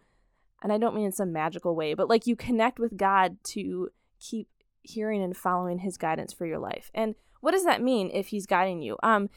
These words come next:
it's not always an audible voice. Sometimes it's reading stuff in the Bible and y-, you get advice like, "Oh, you probably shouldn't go that way because that person seems,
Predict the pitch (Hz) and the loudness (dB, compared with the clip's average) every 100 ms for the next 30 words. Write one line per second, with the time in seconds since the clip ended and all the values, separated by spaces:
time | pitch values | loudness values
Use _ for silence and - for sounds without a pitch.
0 | - - 311 339 320 233 214 - 190 180 | -10 -4 4 8 10 8 6 4 6 6
1 | 175 175 165 - - - - _ _ - | 2 0 -4 -4 -10 -10 -12 _ _ 0
2 | 233 233 214 185 - 180 208 214 202 196 | 0 2 0 0 -4 -4 -2 0 -2 -4
3 | - _ _ _ - - 214 196 175 165 | -8 _ _ _ -2 2 2 2 2 4
4 | 175 190 185 - 180 170 - _ - - | 4 4 2 0 -2 -4 -8 _ -20 -10
5 | 175 190 196 185 - 185 165 165 165 - | -8 -4 0 2 2 0 0 -2 -2 -2
6 | 170 175 - 277 202 170 - 208 240 220 | -2 -4 -2 -2 -2 -4 0 0 2 0
7 | 208 - 214 202 196 190 190 180 165 175 | -2 -2 -4 -4 -2 -2 2 2 2 0
8 | 175 175 - 170 170 175 - 175 - 180 | 0 -6 -4 -4 -2 -6 -4 -6 -4 -8
9 | 175 - 175 170 170 - | -8 -8 -8 -8 -10 -12